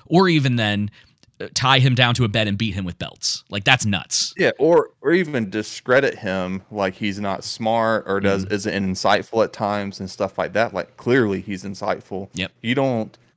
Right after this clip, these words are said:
Speaker 2: get to the point that he's at in his life without having, um, being a hard worker, having that
Speaker 1: Mm-hmm.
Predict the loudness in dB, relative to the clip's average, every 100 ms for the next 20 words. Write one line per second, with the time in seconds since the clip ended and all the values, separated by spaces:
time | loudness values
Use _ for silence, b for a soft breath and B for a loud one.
0 | _ _ _ -2 -2 -2 -6 -6 -6 -6
1 | -6 -8 -8 -6 -8 -8 -8 -6 -2 -2
2 | -2 -8 b b -8 -2 0 2 0 -4
3 | -4 0 0 -2 -6 -6 -8 -12 b b
4 | _ -6 -6 -6 -12 _ _ _ _ -20
5 | -6 -4 -2 2 2 2 -2 -2 -4 -4
6 | -4 -4 -2 -2 -4